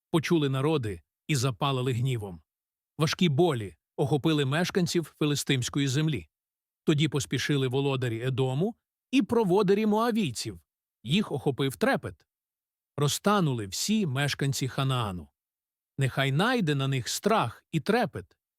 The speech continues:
Від величі твоєї руки нехай вони стануть, як камінь. Доки не перейде твій народ, Господи, доки не перейде цей твій народ, який ти придбав. Вівши, насади їх на горі своєї спадщини,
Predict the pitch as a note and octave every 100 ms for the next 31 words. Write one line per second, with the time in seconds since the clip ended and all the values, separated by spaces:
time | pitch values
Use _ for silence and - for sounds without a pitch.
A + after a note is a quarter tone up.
0 | _ _ - D3+ C#3 D3+ C#3 D3+ - C#3+
1 | C#3+ C#3+ C#3+ D3+ A3+ A#3+ - _ - D#3
2 | C#3+ C3+ C3+ C3 A#2 - D#3 G3+ G#3 G3
3 | F#3 G#3 - - G3+ D3+ G#2 F2+ D#2 _
4 | _ _ _ C3 G3 - G3+ F#3+ F#3+ G3
5 | F#3+ F3 - E3 F#3 F3 F3+ G3 A#2+ A2
6 | A2+ - - G#2+ E2 - _ - C#3+ -
7 | D3+ D3+ D3+ C#3+ C#3+ C#3 B2+ - C3+ A#2+
8 | B2 C3+ B2+ B2+ F3 D3 B2 A#2 B2 -
9 | A#2+ C3+ D3+ C#3 D#3 G2+ - _ _ _
10 | _ _ - A#2+ G3 B3+ A3 F3 C3+ C3+
11 | - C#3 D#3+ C3 C3+ - C#3 B2 C#3 F3
12 | F3+ C#3 C#3+ C#3 C3 - F#3+ G#3 - -
13 | C#3+ C3